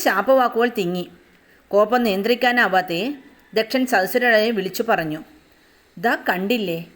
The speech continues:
ഇവൻ്റെ ഒരു ധിക്കാരം. ഭിക്ഷക്കാരെ പോലെ ജീവിക്കുന്ന ഇവന് എന്നെ കണ്ടിട്ട് ഒന്ന് എണീക്കാൻ പോലും ഭാവമില്ല. വിവരം വേണ്ടേ? എങ്ങനെ വിവരമുണ്ടാവും?" പുലിത്തോലുമൊടുത്ത് ഭ്രാന്തനെ പോലെ ചുടലക്കളത്തിൽ ചാടിത്തിമിർത്ത് കാലം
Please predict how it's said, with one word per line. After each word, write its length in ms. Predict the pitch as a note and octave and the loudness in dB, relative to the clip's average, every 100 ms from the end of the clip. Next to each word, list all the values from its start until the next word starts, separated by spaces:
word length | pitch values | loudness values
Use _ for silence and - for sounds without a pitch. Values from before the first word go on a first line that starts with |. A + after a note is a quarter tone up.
| F#3 | -4
ഇവൻ്റെ 260 | G#3+ B3 C4+ | -2 2 2
ഒരു 80 | B3+ E3+ | 0 -4
ധിക്കാരം. 480 | - A3+ A3 G#3 G#3 - _ _ _ _ _ | -6 0 0 0 -4 -12 _ _ _ _ _
ഭിക്ഷക്കാരെ 560 | F#3 A3 E4+ E4 D#4 C#4+ C4+ | -4 -2 -2 0 2 2 2
പോലെ 200 | G#3 G#3 F3+ | 0 0 -4
ജീവിക്കുന്ന 400 | F#3 A3 A3+ A3+ - F3 | -6 -4 -2 -2 -4 -4
ഇവന് 260 | F#3+ F#3+ A#3+ - _ - B3 | -4 -4 -8 -16 _ -4 -2
എന്നെ 180 | D#4 F4+ | 0 0
കണ്ടിട്ട് 320 | D4+ C4 C4 A#3 | 0 0 2 0
ഒന്ന് 180 | G3+ A3+ G3 | 0 -2 0
എണീക്കാൻ 360 | B3+ D4 D#4 D4 | 0 0 -2 0
പോലും 220 | A#3+ G#3 A3+ | -2 0 -2
ഭാവമില്ല. 460 | F3 E3 A3 F#3+ D#3+ - - - _ - _ _ - | -2 -2 -4 -4 -6 -10 -18 -20 _ -20 _ _ -6
വിവരം 340 | F3+ F3 A#3 C4 | -4 -2 -2 0
വേണ്ടേ? 260 | A#3+ G3+ D#3+ - - - _ _ _ - - - - | -2 -4 -8 -12 -20 -20 _ _ _ -20 -20 -14 -6
എങ്ങനെ 300 | F#3+ A#3+ D4 C#4+ | -2 0 0 0
വിവരമുണ്ടാവും?" 640 | G3 A3+ B3 A3+ G3+ G3+ G3+ - _ _ _ - _ _ _ | -2 -2 -2 0 -2 -2 -6 -12 _ _ _ -20 _ _ _
പുലിത്തോലുമൊടുത്ത് 960 | C4+ C4+ C#4+ E4+ E4+ E4+ D4+ A#3 - G3+ A#3 - | 0 0 2 2 4 4 2 2 2 0 0 -2
ഭ്രാന്തനെ 500 | G3 G#3 G#3 A#3+ D4 D4 | 0 4 4 2 2 2
പോലെ 260 | C#4 A#3+ G3+ A3+ - | 2 2 2 0 0
ചുടലക്കളത്തിൽ 680 | A3+ A#3+ C#4 C#4+ C#4+ C#4+ C#4+ C4+ | 2 4 2 2 0 0 -4 0
ചാടിത്തിമിർത്ത് 640 | A3 G3+ A#3+ C4+ B3+ B3+ B3+ | 0 2 0 -2 -2 0 0
കാലം 260 | A3+ F3+ G#3+ | 0 0 2